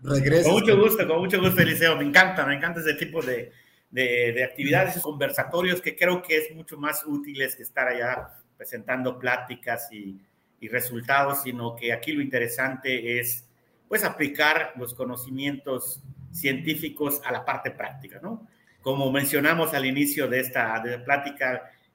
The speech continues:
Speaker 2: que estuvimos tras bambalinas diciendo, bueno, la ciencia es muy importante, pero si no tiene una aplicación práctica, pues deja de ser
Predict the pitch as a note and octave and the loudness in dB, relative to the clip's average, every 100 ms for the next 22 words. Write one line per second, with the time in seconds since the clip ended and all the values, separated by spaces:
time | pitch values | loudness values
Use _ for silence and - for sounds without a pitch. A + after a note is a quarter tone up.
0 | _ A#2+ - A#2+ C3 C3 A#2+ - - - | _ -10 -6 -4 -2 -2 -2 -4 -8 -14
1 | _ _ _ _ A#2+ A#2 A#2+ A#2 A2+ B2 | _ _ _ _ -2 0 0 0 2 2
2 | D#3+ D#3+ D#3 - A#2+ B2+ C#3 C#3+ C3+ C#3+ | 2 2 0 -2 -6 -6 -4 -2 -2 -2
3 | A#2+ G#2 G#2+ A#2 - D3 C#3+ C#3+ C3+ B2+ | -4 -4 -6 -6 -2 -4 -4 -2 0 0
4 | B2+ C#3+ C#3+ C#3 B2 C3 B2+ B2 - A2+ | -2 -6 -6 -6 -8 -8 -8 -10 -12 -12
5 | - A#2 B2+ C3 B2 A#2+ - _ _ _ | -12 -14 -12 -10 -8 -8 -12 _ _ _
6 | B2 C3 B2+ A#2+ A#2+ - B2+ B2 B2 - | -10 -8 -8 -8 -8 -8 -12 -6 -6 -6
7 | B2+ C3 - A2+ - A#2 A2+ G#2+ G2 A2+ | -12 -12 -10 -12 -8 -8 -8 -12 -12 -8
8 | G#2 | -8